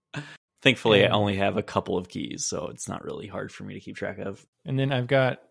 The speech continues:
Speaker 2: I've got albums for gift ideas for my wife and also things that my son wants.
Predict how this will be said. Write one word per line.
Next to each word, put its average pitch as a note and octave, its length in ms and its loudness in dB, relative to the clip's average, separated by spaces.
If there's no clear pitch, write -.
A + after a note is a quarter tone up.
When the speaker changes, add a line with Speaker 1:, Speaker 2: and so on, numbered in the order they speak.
Speaker 2:
I've A#2+ 100 -4
got C3 140 2
albums B2+ 560 0
for A#2 380 0
gift B2 360 -4
ideas A#2 440 0
for B2 100 -6
my A2 100 -2
wife A2 440 -4
and A2+ 320 -4
also B2+ 560 -4
things A2+ 340 -8
that - 100 -8
my A#2+ 120 -6
son C3 300 -8
wants. - 380 -14